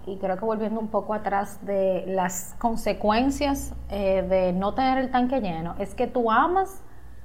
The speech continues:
a quien no debes de amar, eh, buscas amor donde no lo debes de buscar, y creo que te lo hemos hablado anteriormente, y tratas de complacer a quien tú no debes de complacer. O sea, como que tú buscas ese amor en lugares hasta donde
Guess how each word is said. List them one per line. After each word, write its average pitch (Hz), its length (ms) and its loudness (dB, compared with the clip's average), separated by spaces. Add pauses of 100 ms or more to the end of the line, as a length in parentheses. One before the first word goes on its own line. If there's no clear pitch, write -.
(140)
a 226 100 0
quien 220 180 0
no 190 120 0
debes 247 280 0
de 277 60 0
amar, 185 400 0 (480)
eh, 196 400 0 (140)
buscas 254 380 2
amor 247 340 4
donde 233 200 0
no 196 120 -2
lo 220 100 0
debes 254 300 -2
de 262 60 4
buscar, 175 520 0
y 202 60 -8
creo 180 240 -4
que 208 80 -4
te 220 100 -4
lo 220 60 -2
hemos 208 140 0
hablado 190 240 2
anteriormente, 196 720 -4 (720)
y 254 200 0
tratas 269 500 4
de 320 140 2
complacer 277 760 2 (160)
a 220 140 -4
quien 214 320 -4
tú 233 100 -2
no 247 120 4
debes 247 180 6
de 233 80 4
complacer. 226 560 0
O 339 60 0
sea, 220 180 2
como 208 200 -4
que 214 100 -4
tú 330 200 2
buscas 208 460 0
ese 214 240 -2
amor 208 240 2
en 185 140 0
lugares 190 540 4
hasta 202 400 0
donde 202 580 0